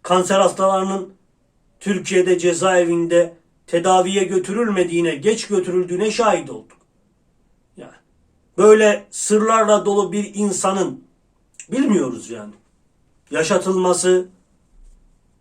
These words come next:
acaba getirenler kim? Orası da tuhaf. Getirilmesini isteyenler acaba bu suçluysa buna o cinayetin emrini verenler mi?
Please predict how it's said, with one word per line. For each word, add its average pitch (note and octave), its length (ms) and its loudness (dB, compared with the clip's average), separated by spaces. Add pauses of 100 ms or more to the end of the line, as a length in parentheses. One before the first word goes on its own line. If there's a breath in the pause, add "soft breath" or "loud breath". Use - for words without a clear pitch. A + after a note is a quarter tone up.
(320)
acaba G#3 300 2
getirenler G3 760 -2
kim? A2+ 220 -14 (100)
Orası D#3+ 380 -6
da C3+ 140 0
tuhaf. - 300 -14 (1040)
Getirilmesini G3+ 760 -4
isteyenler F#3 720 -2
acaba F#3 680 0 (480)
bu E3+ 200 -6
suçluysa - 1120 -2 (460)
buna F#3 500 -2 (280)
o G3 160 2
cinayetin F3+ 840 2
emrini F3+ 420 0
verenler E3+ 520 0
mi? - 80 -16